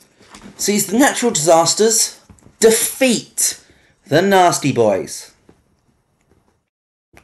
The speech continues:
when Earthquake pins Jerry Sags with an Earthquake Splash. Both teams have chemistry boost, excellent for the Nasty Boys,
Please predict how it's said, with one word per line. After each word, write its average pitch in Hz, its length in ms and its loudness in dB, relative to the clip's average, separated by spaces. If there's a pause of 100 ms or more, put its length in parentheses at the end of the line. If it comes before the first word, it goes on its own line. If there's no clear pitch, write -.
(480)
when 143 300 -2
Earthquake 143 600 2
pins 131 280 -4
Jerry 180 340 0
Sags - 800 -4 (420)
with 104 120 -12
an 104 200 -10
Earthquake 110 1000 -6
Splash. - 720 -14 (1700)
Both 185 220 2
teams 160 300 2
have 139 200 0
chemistry 156 440 0
boost, 147 500 0
excellent 127 440 -2
for 120 40 -4
the 113 60 -4
Nasty 120 360 -6
Boys, 117 340 2